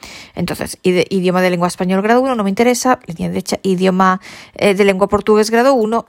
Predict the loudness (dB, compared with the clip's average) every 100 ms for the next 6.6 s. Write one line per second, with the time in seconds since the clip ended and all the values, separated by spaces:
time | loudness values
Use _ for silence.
0 | -4 0 2 2 0 0 0 -2 -4 -12
1 | -14 -16 -18 -20 -20 -20 -20 _ -18 -14
2 | -12 -12 -14 -18 -18 -20 -20 _ _ _
3 | _ _ _ _ _ _ _ -14 -8 -6
4 | -8 -14 -20 -20 -20 -18 -16 -18 -20 -20
5 | -20 _ _ _ _ -8 -4 0 -2 -2
6 | -8 -8 -10 -10 -12